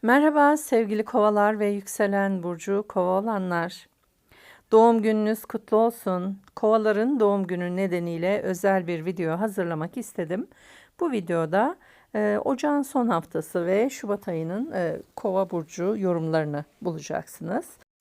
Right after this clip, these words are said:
Kova burcu olanlar, ailesinden biri, eşi, sevgilisi, arkadaşı kova olanlar bu video size göre.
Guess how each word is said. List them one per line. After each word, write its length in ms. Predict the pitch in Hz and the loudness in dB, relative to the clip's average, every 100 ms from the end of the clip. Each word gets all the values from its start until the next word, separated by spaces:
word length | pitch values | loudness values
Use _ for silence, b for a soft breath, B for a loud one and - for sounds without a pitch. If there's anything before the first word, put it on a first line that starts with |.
| b b b b | b b b b
Kova 300 | - 254 302 | -2 0 0
burcu 280 | 339 269 277 | -2 0 0
olanlar, 840 | 226 196 180 165 156 - - - b b b b | 2 0 -2 -4 -6 -10 -18 -20 b b b b
ailesinden 960 | - 202 208 208 208 - 196 190 185 185 | -4 -2 0 0 -2 -4 -4 -2 -2 -2
biri, 420 | 180 165 160 175 - b b | -2 -2 -2 -4 -8 b b
eşi, 640 | 190 196 - 175 170 175 202 _ _ _ | -2 -2 -2 -4 -4 -4 -8 _ _ _
sevgilisi, 1000 | - - 190 175 170 165 165 - 160 165 - | -12 -2 0 0 -2 -4 -4 -4 -2 -2 -2
arkadaşı 800 | 190 190 - 175 175 - 165 165 | -2 -2 -4 -4 -4 -4 -6 -6
kova 220 | - 196 | -4 -2
olanlar 580 | 254 269 190 165 151 165 - | 0 0 -2 -2 -6 -8 -10
bu 240 | 190 262 | -8 -4
video 480 | 240 160 160 170 254 359 | -4 -4 -4 -2 -4 -6
size 340 | - 190 202 | -10 -4 -2
göre. 480 | 202 185 175 196 | -2 -2 -2 -4